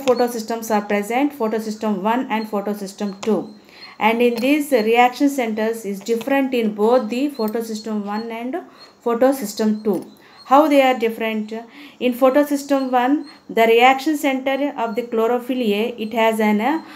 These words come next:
absorption peak, it has seven hundred nanometers,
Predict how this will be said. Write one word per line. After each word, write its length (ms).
absorption 720
peak, 320
it 120
has 500
seven 280
hundred 340
nanometers, 1040